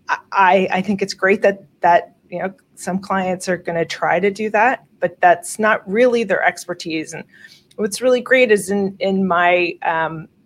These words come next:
you know, six years, I've really been studying procurement, connecting with procurement and sourcing professionals. And boy, are there a lot of really, um,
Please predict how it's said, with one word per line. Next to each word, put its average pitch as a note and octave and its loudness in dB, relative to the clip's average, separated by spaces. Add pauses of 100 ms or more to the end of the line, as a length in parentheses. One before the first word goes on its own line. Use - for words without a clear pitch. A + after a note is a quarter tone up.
(560)
you G3 -6
know, F3+ -6
six - -4
years, G#3 4
I've D#3+ 0
really G#3 4
been E3 -6
studying D#3+ -2
procurement, E3 -6
connecting F3+ -2
with - -12
procurement D#3+ -4
and F3 -8
sourcing D3+ -8
professionals. D#3+ -4 (460)
And F3+ -4
boy, A3 4
are A3+ 4
there G3 0
a F#3+ 0
lot F3 0
of E3+ -4 (220)
really, G3+ -2 (360)
um, E3 0